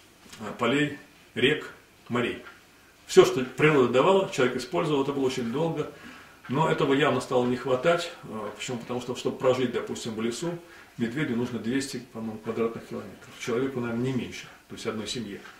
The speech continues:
То есть при таком, так сказать, потреблении тех природных ресурсов, которые есть, ну хорошо, где-нибудь это Юго-Восточная Азия, где там приливы, отливы дают ма-, массу, а вот у нас тут, вообще-то говоря, прожить невозможно. Значит, нужны ресурсы другие. И человечество именно поэтому пришло к земледелию,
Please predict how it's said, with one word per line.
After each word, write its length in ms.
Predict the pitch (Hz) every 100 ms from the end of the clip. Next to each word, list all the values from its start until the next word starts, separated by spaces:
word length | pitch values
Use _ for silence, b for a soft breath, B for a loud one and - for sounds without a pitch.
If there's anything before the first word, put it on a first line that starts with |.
| B B B -
То 80 | 117
есть 160 | -
при 140 | 127 131
таком, 420 | 143 143 135 113
так 80 | -
сказать, 220 | 127 -
потреблении 720 | 127 127 127 151 180 127 104 -
тех 180 | 135 -
природных 360 | 127 120 113 131
ресурсов, 320 | 127 117 -
которые 400 | 113 123 117 113
есть, 160 | 98
ну 60 | 113
хорошо, 320 | 127 120 165
где-нибудь 400 | 131 123 113 113 -
это 140 | 104
Юго-Восточная 720 | 104 107 107 - 117 - 120
Азия, 160 | 117 101
где 160 | 101
там 160 | 101 101
приливы, 360 | 104 110 101 -
отливы 280 | 135 123 104
дают 240 | 104 104
ма-, 120 | 107 104
массу, 220 | 107 -
а 60 | 107
вот 120 | 107 B B B B
у 60 | 113
нас 200 | 147 -
тут, 140 | -
вообще-то 320 | - - 127 113
говоря, 380 | 110 117 123 - - -
прожить 300 | 113 123 113
невозможно. 440 | 117 113 - - 123
Значит, 180 | 107 -
нужны 220 | 120 160
ресурсы 400 | 139 - 127 135
другие. 420 | 123 120 104 95 B B B -
И 40 |
человечество 340 | - 196 190 160
именно 280 | 160 165
поэтому 600 | 160 170 175 127 113 107
пришло 480 | 104 127 - 170 170
к 60 | 117
земледелию, 760 | 131 131 131 175 175 165 160